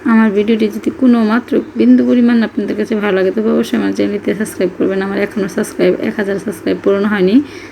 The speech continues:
চার হাজার ঘন্টা ওয়াচ টাইম পূরণ হয়নি। আম,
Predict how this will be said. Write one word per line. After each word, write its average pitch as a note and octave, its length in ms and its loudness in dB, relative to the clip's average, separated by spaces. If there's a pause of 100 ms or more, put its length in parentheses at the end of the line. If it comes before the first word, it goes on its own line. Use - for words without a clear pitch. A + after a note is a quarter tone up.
(160)
চার A3+ 160 0
হাজার F#3+ 260 2
ঘন্টা G3 280 -2
ওয়াচ F#3+ 300 0
টাইম G#3 160 0
পূরণ G#3+ 240 -2
হয়নি। G3 380 4 (640)
আম, F3+ 420 4